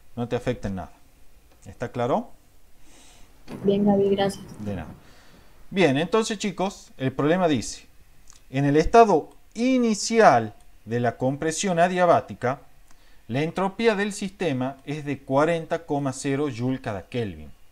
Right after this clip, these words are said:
Speaker 1: O sea que me están diciendo de que acá, en el estado A, la entropía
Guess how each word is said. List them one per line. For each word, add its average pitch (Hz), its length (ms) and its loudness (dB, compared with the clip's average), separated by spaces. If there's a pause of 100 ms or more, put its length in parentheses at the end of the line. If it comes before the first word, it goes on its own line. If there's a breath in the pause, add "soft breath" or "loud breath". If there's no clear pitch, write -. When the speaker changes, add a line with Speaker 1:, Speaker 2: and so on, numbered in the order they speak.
(400 soft breath)
Speaker 1:
O 151 100 -4
sea 220 160 0
que 214 100 -4
me 180 80 -2
están 185 220 -6
diciendo 139 600 -4 (1120)
de 123 200 -2
que 156 120 4
acá, 165 460 4 (420)
en 110 140 -6
el 107 100 -4
estado 180 440 4
A, 160 120 2
la 139 120 0
entropía 151 720 0